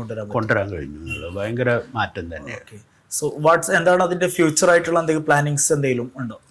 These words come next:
Speaker 1: ജിംനാസ്റ്റിക് അസോസിയേഷൻ?
Speaker 2: ജിംനാസ്റ്റിക്സിന് ഇപ്പൊ നമ്മള് ഇതിന് എന്താ വെച്ചാൽ ഇതിന്റെ ഒരു പരിമിതി എവിടെയാ വെച്ചാല് ഇതിന് നല്ല ഇൻഫ്രാസ്ട്രക്ചർ വേണം. ഒരു നല്ല ഫുൾ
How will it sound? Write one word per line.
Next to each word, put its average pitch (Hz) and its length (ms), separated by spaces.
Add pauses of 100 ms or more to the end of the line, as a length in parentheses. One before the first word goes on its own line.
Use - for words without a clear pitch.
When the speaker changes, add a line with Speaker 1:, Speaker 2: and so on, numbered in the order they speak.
(160)
Speaker 1:
ജിംനാസ്റ്റിക് 127 400
അസോസിയേഷൻ? 139 220
Speaker 2:
ജിംനാസ്റ്റിക്സിന് 196 800
ഇപ്പൊ 214 140 (500)
നമ്മള് 147 280 (480)
ഇതിന് 110 220 (100)
എന്താ 139 220
വെച്ചാൽ 156 260
ഇതിന്റെ 95 280
ഒരു 107 160
പരിമിതി 160 600
എവിടെയാ 175 240
വെച്ചാല് 139 320 (100)
ഇതിന് 135 240 (140)
നല്ല 185 840 (120)
ഇൻഫ്രാസ്ട്രക്ചർ 143 760 (100)
വേണം. - 220 (140)
ഒരു 120 100 (140)
നല്ല 120 200 (120)
ഫുൾ 127 180